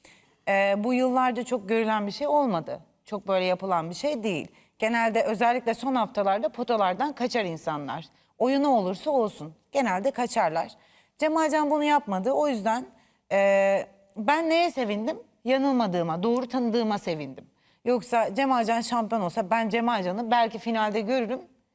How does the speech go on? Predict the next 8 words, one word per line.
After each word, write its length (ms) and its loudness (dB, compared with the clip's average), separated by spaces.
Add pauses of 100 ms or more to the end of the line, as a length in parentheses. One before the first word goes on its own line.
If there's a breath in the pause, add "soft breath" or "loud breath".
(140)
Belki 280 2
merhaba 380 2
derim, 260 0
belki 300 0
demem. 300 0
Yani 260 -2
benim 180 0
hayatımda 560 0